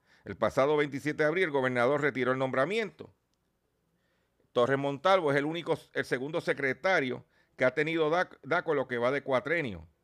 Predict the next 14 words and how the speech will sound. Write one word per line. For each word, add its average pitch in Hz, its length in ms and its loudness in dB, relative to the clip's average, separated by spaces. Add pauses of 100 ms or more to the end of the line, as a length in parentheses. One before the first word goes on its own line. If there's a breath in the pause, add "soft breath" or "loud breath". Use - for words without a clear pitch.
(480 soft breath)
Ocupó 110 360 -2
el 139 100 0
cargo 160 320 2
poco 143 300 -4
más 143 140 0
de 143 100 2
cinco 147 320 -2
meses 165 380 -2
en 131 120 0
sustitu-, - 460 -10
al 117 160 0
sustituir 127 640 -4
a 127 80 2
Irán 135 340 2